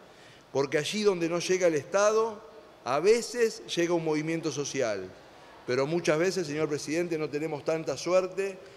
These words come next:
y el poder sobre el territorio se disputa de los peores modos entre personajes oscuros que aprovechan de la necesidad y de la opacidad que le otorgan esas barriadas. De allí la importancia de esta ley.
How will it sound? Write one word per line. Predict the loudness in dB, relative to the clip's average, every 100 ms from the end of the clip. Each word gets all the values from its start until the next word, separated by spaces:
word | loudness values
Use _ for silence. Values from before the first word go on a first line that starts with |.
| -20 -4
y | -2
el | 0
poder | 2 2 2
sobre | 0 0
el |
territorio | 0 -2 2 4 4 0
se | -2
disputa | -4 -4 0 2
de | 2
los | -2
peores | -4 0 2 0
modos | 2 2 2 -2 -6 -16 -18 -6
entre | -6 -2 -2
personajes | -2 -2 -2 0 0 -2 -2
oscuros | -4 -2 4 4 4
que | 0
aprovechan | 2 2 2 0 -2
de | 2
la | 0
necesidad | 0 -8 -10 -6 0 2 0 -6 -20 -18 -8
y | 0
de | 2
la | 2
opacidad | 0 -6 -2 2 2
que | 0
le | -4
otorgan | -2 -2 0 -2
esas | -6 -4
barriadas. | -4 -2 -4 -4 -8 -14 -20 -20 -20 -20 -6
De | 2
allí | 2 2 0 2
la | 0
importancia | 0 0 -2 0 0 0 0 2
de |
esta | 2 0 -2
ley. | -2 -4